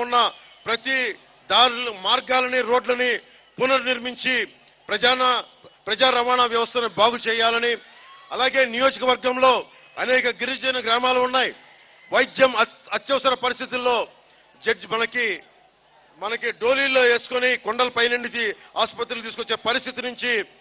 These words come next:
మనకి ఆసుపత్రులు అందుబాటులో, ప్రైమరీ హెల్త్ కేర్ అందు-, అన్-, అందుబాటులోకి తీసుకొస్తాం. అలాగే ఈ నియోజకవర్గ వ్యాప్తంగా ఆధునిక ఆసుపత్రులు నిర్మించి చక్కటి నైపుణ్యం కలిగిన డాక్టర్లను నియమిస్తాం.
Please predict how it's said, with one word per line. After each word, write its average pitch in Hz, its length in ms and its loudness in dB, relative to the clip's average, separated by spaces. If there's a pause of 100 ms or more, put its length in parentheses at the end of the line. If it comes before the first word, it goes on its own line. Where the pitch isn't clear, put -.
(460)
మనకి 214 320 -4
ఆసుపత్రులు 240 460 -2
అందుబాటులో, 247 480 -2
ప్రైమరీ 247 380 2
హెల్త్ 240 280 -2
కేర్ 220 220 2 (380)
అందు-, 247 300 -2
అన్-, 226 200 -4
అందుబాటులోకి 247 540 0
తీసుకొస్తాం. 233 460 -2 (680)
అలాగే 247 340 2 (720)
ఈ - 20 -4 (160)
నియోజకవర్గ 254 600 2
వ్యాప్తంగా 254 500 2 (680)
ఆధునిక 262 400 0 (100)
ఆసుపత్రులు 247 480 -4
నిర్మించి 254 420 -4 (920)
చక్కటి 262 360 -4
నైపుణ్యం 262 420 0
కలిగిన 247 220 -2 (120)
డాక్టర్లను 247 480 0
నియమిస్తాం. 240 500 -2